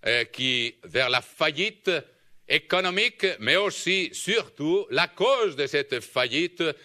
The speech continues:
c'est la dépravation morale, mes chers amis. J'aimerais vous lire quelques écritures qui nous avertissent au sujet de ce qu'on observe aujourd'hui.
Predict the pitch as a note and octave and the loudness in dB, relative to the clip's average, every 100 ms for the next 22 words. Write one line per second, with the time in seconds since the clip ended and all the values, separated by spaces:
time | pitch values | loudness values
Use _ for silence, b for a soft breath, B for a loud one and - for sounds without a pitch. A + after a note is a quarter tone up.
0 | B D#3 C3+ C3 C3 - D#3 F3+ F3 - | B -2 0 -2 -4 -2 0 0 -2 -4
1 | C#3 E3 F3 E3 b b A#2 D#3 B2+ C#3+ | -4 -2 -2 -4 b b -2 0 2 2
2 | E3+ E3 D3 - - C3 - C#3+ C3 A2 | 2 0 -2 -6 -2 -2 0 0 0 -2
3 | C3 B2+ C#3+ E2 B B - A2+ E3 E3+ | -2 -2 -4 -6 B B -8 0 2 2
4 | F3 F3 F#3+ D3 F3+ D#3+ D3 C3+ - C#3+ | 0 2 0 0 -2 -2 -2 -2 -2 -4
5 | D#3+ F3+ G#3 G#3 F3+ B B - A#2+ C3+ | -4 -4 -2 0 -2 B B -8 -6 0
6 | D#3 D#3+ C#3+ - F#3 A3+ - - E3+ - | 0 0 -4 -6 -4 -4 -4 -2 -2 -2
7 | B - C3 C#3 B2 A#2+ E3+ F3+ C#3+ - | B -4 -4 -4 -4 0 0 0 -2 -4
8 | - E3 D3+ - D#3+ E3 B2+ D3+ D3 C#3 | -6 -4 -4 -2 -2 0 -4 -4 -4 -2
9 | D3 C#3+ A3 E3 | -4 -4 -4 -4